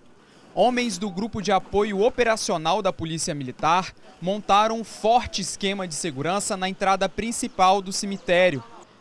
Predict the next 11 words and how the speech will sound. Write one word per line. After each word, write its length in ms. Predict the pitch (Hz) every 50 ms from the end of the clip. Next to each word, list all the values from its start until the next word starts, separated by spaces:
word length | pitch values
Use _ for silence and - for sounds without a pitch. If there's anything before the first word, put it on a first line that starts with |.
| _ _
De 120 | 135 151
acordo 360 | 151 147 - 196 214 220 196
com 120 | 202 - 220
a 60 | 220
polícia, 600 | - 214 220 196 185 220 247 247 - - 143 127 - - - - _
cerca 420 | - - - 208 240 226 - 233
de 160 | 214 180 214
cento 480 | 208 - - - 214 226 262 285 269 277
e 60 | 247
cinquenta 420 | - - 208 190 - 185 180 175 151
pessoas 680 | 127 147 135 - - - 190 202 214 220 214 - -